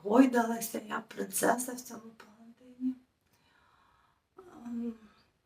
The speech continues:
стосовно схованок різних, я обожнювала лазити по деревах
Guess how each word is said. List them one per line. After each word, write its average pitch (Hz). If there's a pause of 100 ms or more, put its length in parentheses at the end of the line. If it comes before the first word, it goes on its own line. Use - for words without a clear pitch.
(1120)
стосовно 240 (280)
схованок 294
різних, 196 (400)
я 226
обожнювала 196
лазити 196
по -
деревах 226